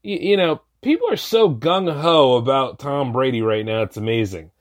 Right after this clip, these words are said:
I-, I-, it's funny because, like, every time football season starts,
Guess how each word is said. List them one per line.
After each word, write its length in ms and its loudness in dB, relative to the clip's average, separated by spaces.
I-, 60 2
I-, 400 4
it's 140 -4
funny 280 4
because, 300 2
like, 220 0
every 340 2
time 400 0
football 320 -2
season 360 -4
starts, 680 0